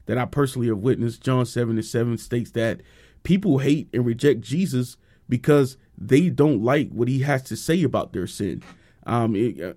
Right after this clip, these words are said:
in, in Jesus' words, "They hate me because I testify that their deeds are evil." And oftentimes when a person is living in a perpetual life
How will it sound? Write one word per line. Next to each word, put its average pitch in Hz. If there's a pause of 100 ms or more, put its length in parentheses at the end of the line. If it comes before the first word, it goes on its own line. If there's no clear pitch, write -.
in, 131
in 123
Jesus' 143
words, 120 (360)
"They 120
hate 143
me 139
because 123
I 120
testify 127
that 107
their 117
deeds 120
are 98
evil." 123 (360)
And 135
oftentimes 151
when 127
a 113
person 139
is 117
living 135
in 113
a 117
perpetual 110
life 127